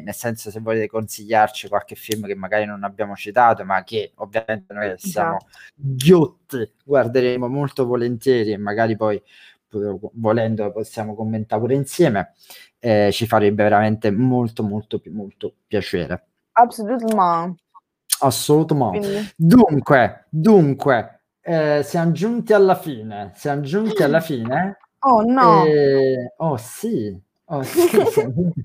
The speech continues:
Speaker 1: io infatti chiudo finestre a caso. Ok, siamo giunti alla
Speaker 2: Ah!
Speaker 1: fine. Che?
Speaker 2: Mi è venuta in mente una cosa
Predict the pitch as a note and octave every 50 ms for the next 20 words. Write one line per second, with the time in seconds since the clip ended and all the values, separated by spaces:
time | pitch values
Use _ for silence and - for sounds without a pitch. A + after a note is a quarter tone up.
0 | E3 D#3+ D3+ C3 - D#3+ D3 A2+ A2+ _ _ _ _ _ _ _ - C3+ D3 C#3
1 | C3+ A#2 - C#3+ C#3 A#2 - - - A2+ A2+ A2+ - G#3+ G#3+ G#3+ A2+ - - -
2 | - - A#2 G2+ - - - A#2 G#2 A#2 A2+ - - - - - - - - -
3 | - D3 D3 D3 - - C3 A2 A2+ - D3 D3+ D3+ D#3 G#3+ A3 G3+ - - G#4
4 | - G#4 G4+ G4 F#4+ F4+ D#4+ C#4 C#4 B3+ - _ _ _ _ _ _ _ _ _
5 | _ _ _ _ _ - - _ _ _ - G3 F3 B2+ F#2+ F2+ B3+ C#4+ C4+ B3
6 | D4+ F4 F#4+ E4+ C#4+ C#4+ D#4+ G4 G4 F#4+ F4 B3+ A#3+ A#3 A#3 A#3 _ - C#4+ D#4
7 | C#4 G#3+ G3+ G3 - F#3 F#3 F3+ F3 F3